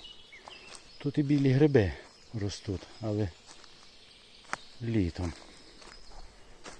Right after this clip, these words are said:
Поки що немає.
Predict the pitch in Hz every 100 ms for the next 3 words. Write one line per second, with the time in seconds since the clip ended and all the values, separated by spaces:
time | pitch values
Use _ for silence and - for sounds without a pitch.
0 | - - - - - - - - - -
1 | 98 92 107 - - 110 - - - -
2 | - - - - - - - - - -
3 | - - - - - - 82 82 87 87
4 | 110 107 82 85 82 78